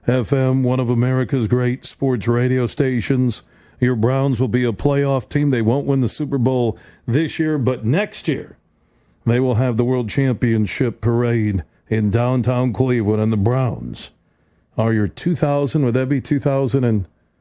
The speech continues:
twenty-one Super Bowl champions? Sounds futuristic, but it will happen. Believe in the Baker, the touchdown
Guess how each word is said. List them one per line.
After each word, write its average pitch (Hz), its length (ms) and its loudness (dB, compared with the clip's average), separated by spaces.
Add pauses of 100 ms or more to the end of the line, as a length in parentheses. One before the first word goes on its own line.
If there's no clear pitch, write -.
(260)
twenty-one 135 680 0 (200)
Super 135 280 -2
Bowl 139 220 0
champions? 147 720 -2 (400)
Sounds 131 340 0
futuristic, 127 760 0
but 131 180 2
it 127 80 -2
will 123 200 2
happen. 107 440 -2 (320)
Believe 139 840 0 (120)
in 123 160 0
the 123 80 -2
Baker, 131 640 0 (380)
the 135 140 4
touchdown 127 1000 -2